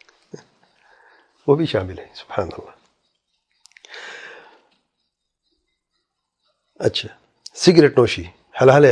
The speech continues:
حرام ہے؟ کیا دلیل؟ لوگ کہتے ہیں قرآن میں دلیل دکھاؤ، کہتے ہیں کہ نہیں؟ کہتے ہیں دکھاؤ قرآن میں کہا ہے سگریٹ نوشی حرام ہے۔ وہ سب، وہ یہ، یہ چاہتے ہیں کہ لکھا ہو سگریٹ پینا حرام ہے،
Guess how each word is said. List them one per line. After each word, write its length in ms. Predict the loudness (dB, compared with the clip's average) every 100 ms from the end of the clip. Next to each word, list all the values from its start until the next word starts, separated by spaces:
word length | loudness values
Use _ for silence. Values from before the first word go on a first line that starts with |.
| 2
حرام 220 | 0 -2
ہے؟ 80 | -8 -16 _ _ _ _ _ _ _ -20 -20 -20 -20 -20 -20 -20 _ _ -20 -14
کیا 140 | 0 0
دلیل؟ 280 | 0 -6 2
لوگ 160 | 4
کہتے 180 | 4 2
ہیں 100 | 4
قرآن 240 | 4 4
میں 80 | 4
دلیل 300 | 4 4 2
دکھاؤ، 260 | -2 -8 -16 _
کہتے 240 | 0 4 4
ہیں 60 |
کہ 80 | 2
نہیں؟ 500 | -2 -8 _ _ _ _ -20 -20 _ _ _ _ _ _ _ _ _ _ _ _ _
کہتے 160 | -2 0
ہیں 280 | -2 _ -2
دکھاؤ 220 | 4 4
قرآن 280 | 6 4 4
میں 80 |
کہا 160 | 4 2
ہے 80 | 2 -4 _ _ _ _ -20 -20 -8
سگریٹ 240 | -2 0
نوشی 220 | 0 -2
حرام 340 | -6 -4 -6 -8
ہے۔ 100 | -16 _ _ _ _ _ _
وہ 80 | 4
سب، 140 | 6 2
وہ 320 | 0 -2 0
یہ، 300 | 2 4 6
یہ 40 | 6
چاہتے 340 | 6 4 4
ہیں 40 | 2
کہ 120 | 2
لکھا 200 | 4 6
ہو 140 | 4 2 -12 -20
سگریٹ 600 | -4 0 4 4 4 -2
پینا 320 | 0 2 2
حرام 520 | 0 2 4 4 2 4
ہے، 180 | 4